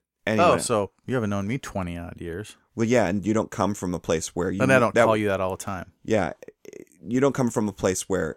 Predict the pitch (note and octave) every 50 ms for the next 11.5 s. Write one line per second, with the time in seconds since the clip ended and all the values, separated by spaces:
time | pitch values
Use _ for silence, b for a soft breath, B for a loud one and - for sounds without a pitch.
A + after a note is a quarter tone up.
0 | - - - G2+ G2 G2 F2+ F2 F2 F2 D#2 D#2+ D#2+ E2 D#2+ C#2 C2 - - -
1 | - E2+ D#2 C#2 - C#2+ A#1+ G1+ - - - - _ _ _ _ _ _ _ -
2 | - F2+ E2+ C2+ - - _ - - G2+ G2+ F2+ - - - B1 A1+ - D#2+ E2
3 | D#2+ - - _ _ - - - A2+ G#2 G2 F2+ _ - - - B2 G#2+ G#2 F#2
4 | - _ _ - - D3+ F#3 G3+ E3+ - - - A#2+ A2 - - - D3 C3 B2+
5 | A2 - _ _ _ _ _ _ - - F2+ A2 A2 - - - _ _ _ -
6 | - G2+ - C#3+ C#3+ - C#3 A2 G2 F#2+ F#2 F#2+ F#2+ - - - G2 G2 G2+ G#2
7 | F#2 F2 E2+ - - F#2 E2+ F2+ F2+ - - E2+ G2 F2+ F2 D2 C#2+ - - -
8 | F2 F2+ G2 G2+ G2 F#2+ F#2 F#2 E2 - - - _ _ _ _ _ _ _ _
9 | _ _ - - G#2 F#2+ G#2 G2+ - E2+ G#2 G2+ G2 G#2 A2 G2+ - - G#2+ F#2+
10 | F2+ F2 E2+ F2+ G#2+ G#2 _ _ _ _ - - - - A2 G2 - G#2 G#2 -
11 | - G2+ F2+ F#2+ F#2 - - - - -